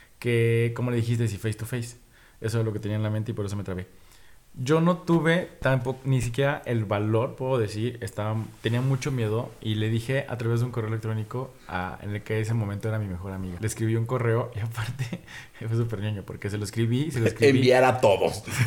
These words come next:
Speaker 1: <laughs> Toda la escuela. Lo escribí en invisible porque lo puse todo en blanco. Entonces, cuando tú veías tu navegador, veías la, la, si lo, a menos que lo pasaras en modo oscuro,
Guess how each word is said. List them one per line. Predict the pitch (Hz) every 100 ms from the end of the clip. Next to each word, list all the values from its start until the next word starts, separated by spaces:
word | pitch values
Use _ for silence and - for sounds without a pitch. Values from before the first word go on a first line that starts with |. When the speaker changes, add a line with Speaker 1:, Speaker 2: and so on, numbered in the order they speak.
| 240 262 202
Speaker 1:
<laughs> | - 196 151 - - -
Toda | 139 101
la |
escuela. | 104 113 92 - - -
Lo | 127
escribí | 131 120 135 151 180 - 131
en | 131 131
invisible | 123 120 117 123 143 139 165
porque | 123 110
lo | 110
puse | 110 113
todo | 117 113 110
en | 113
blanco. | 120 120 117 95 - -
Entonces, | 98 101 98 104 98
cuando | 98 95
tú | 110
veías | 117 113
tu | 117
navegador, | 120 120 127 143 170 123 175 - -
veías | 98 98 98 95
la, | 107 101 92 82 78
la, | 65 -
si | -
lo, | 92 87
a |
menos | 101 123 123
que |
lo | 117
pasaras | - 107 113
en | 92
modo | 95 101 110
oscuro, | - 143 160 -